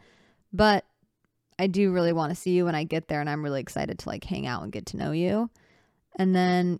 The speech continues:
maybe you can just like his stories and he will like yours, I'm sure, every once in a while type of thing.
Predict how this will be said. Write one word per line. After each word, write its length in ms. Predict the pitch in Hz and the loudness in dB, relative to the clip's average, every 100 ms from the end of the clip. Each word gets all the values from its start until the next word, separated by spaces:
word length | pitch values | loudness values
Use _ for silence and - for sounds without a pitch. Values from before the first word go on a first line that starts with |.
| _ | _
maybe 240 | 180 180 165 | -2 0 2
you 120 | 165 | 0
can 140 | 180 | -2
just 200 | 170 165 | -6 -8
like 260 | - 143 156 | -6 -6 -4
his 160 | 170 - | -8 -8
stories 520 | - 151 151 156 165 | -4 -2 0 -2 -4
and 360 | 156 147 139 - | -6 -6 -10 -12
he 260 | - - | -8 -6
will 180 | 147 98 | -6 -6
like 260 | 117 123 - | -6 -6 -8
yours, 240 | - - | -8 -8
I'm 80 | 175 | -8
sure, 180 | - 170 | -4 -2
every 160 | 175 | 0
once 240 | 180 180 185 | 0 -2 -2
in 60 | |
a 40 | 180 | 0
while 320 | 180 180 180 | 0 0 -2
type 260 | - 190 | -2 -4
of 60 | 185 | -4
thing. 360 | 185 180 185 | -2 -2 -2